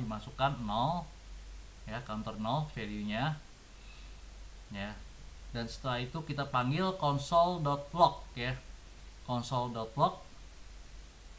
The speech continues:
Console.log. Ya, console.log generator func dot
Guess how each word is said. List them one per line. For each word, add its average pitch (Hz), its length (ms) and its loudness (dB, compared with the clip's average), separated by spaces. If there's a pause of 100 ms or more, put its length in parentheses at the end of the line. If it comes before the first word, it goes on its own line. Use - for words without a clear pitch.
(1000)
Console.log. 127 760 0 (1120)
Ya, 120 160 -6
console.log 123 880 2
generator 127 560 2
func 190 400 10 (640)
dot 139 240 4